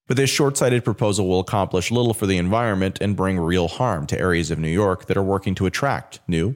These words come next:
innovative businesses. Proof of work authentication verifies blockchain transactions for Bitcoin, and like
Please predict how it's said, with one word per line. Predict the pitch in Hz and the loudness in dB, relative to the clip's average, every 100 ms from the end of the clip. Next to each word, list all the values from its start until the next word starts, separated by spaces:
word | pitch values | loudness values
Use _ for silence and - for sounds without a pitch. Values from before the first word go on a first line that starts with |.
| - | -4
innovative | 76 73 73 69 | -4 -2 -2 0
businesses. | 85 101 82 65 - - _ _ _ _ _ _ _ | 0 0 -2 -4 -8 -12 _ _ _ _ _ _ _
Proof | 143 135 | 0 2
of | 104 | 0
work | 107 107 - | 2 0 2
authentication | 104 104 110 98 - 117 110 90 | 0 2 -2 -2 0 0 0 0
verifies | 95 127 131 113 107 | 2 2 2 0 0
blockchain | 107 98 95 - 85 | 0 -2 -2 -4 -4
transactions | 92 85 98 107 - 92 | -2 0 0 -2 -4 -6
for | - | -6
Bitcoin, | 80 113 120 - - - _ | -2 -2 -2 -6 -8 -10 _
and | 90 85 | -4 0
like | 80 | -2